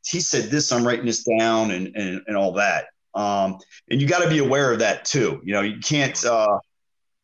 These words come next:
you know, I, I try to be, I try to joke around with the guys, and I try to be, but I also let 'em be, I also let 'em do their job. I wasn't babysitting them. That's my, I was big on that.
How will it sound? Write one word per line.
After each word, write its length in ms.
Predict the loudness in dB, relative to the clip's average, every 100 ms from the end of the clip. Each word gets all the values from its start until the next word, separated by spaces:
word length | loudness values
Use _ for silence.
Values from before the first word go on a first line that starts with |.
| _ -10 -4
you 60 |
know, 80 | -2
I, 140 | 0 0
I 100 | -2
try 300 | 0 0 2
to 40 | 2
be, 320 | 2 2 0
I 100 | -2
try 240 | 0 0 0
to 80 | 0
joke 260 | 0 0
around 260 | 2 2 0
with 80 | -2
the 80 | -2
guys, 400 | 0 2 2 0
and 60 |
I 20 |
try 240 | 0 0 0
to 80 | 0
be, 260 | 0 0
but 140 | 0 0
I 60 |
also 200 | 0 2
let 100 | 2
'em 120 | 2
be, 260 | 2 0 0
I 60 | 0
also 300 | 0 0 0
let 80 |
'em 40 | 0
do 100 | -2
their 120 | -2
job. 260 | 0 0 0
I 60 |
wasn't 320 | 0 0 -2
babysitting 420 | 0 -2 -2 -6 -8
them. 180 | -10 -8
That's 200 | -6 -2
my, 260 | -2 -2 -6 -10 -4
I 100 | 0
was 140 | 2
big 180 | 2 2
on 140 | 2 2
that. 320 | 2 0